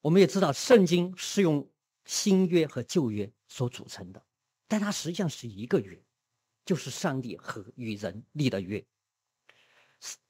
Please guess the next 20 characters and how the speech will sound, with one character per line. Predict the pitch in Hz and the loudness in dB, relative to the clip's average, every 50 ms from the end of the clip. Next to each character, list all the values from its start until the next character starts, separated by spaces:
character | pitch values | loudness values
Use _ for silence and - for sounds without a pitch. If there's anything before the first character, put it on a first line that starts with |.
| _ _ _ _ _ | _ _ _ _ _
圣 | - - 277 254 202 | 2 6 6 6 8
经 | 247 262 247 | 8 6 6
里 | 185 | 6
面 | 175 180 165 | 6 4 4
的 | 165 151 | 2 2
这 | 127 139 | 2 4
个 | 190 170 | 4 4
约， | 147 143 190 190 190 190 | 4 6 6 4 4 4
它 | 190 - - - 202 | 0 -4 -4 -4 -4
不 | - - 185 | -2 -4 -4
是 | - - - 196 | -4 -2 -4 -4
一 | 170 | -2
个 | 180 180 | -2 -4
普 | - - - - 80 - | 0 2 2 2 2 0
通 | 131 180 196 | -2 2 2
的 | 165 131 | 2 2
承 | - - - - 117 110 131 | 0 -4 -6 -6 -4 -2 2
诺 | 190 233 202 127 | 6 6 6 6
而 | 107 98 113 | 4 2 -2
已， | 110 90 - | -8 -10 -14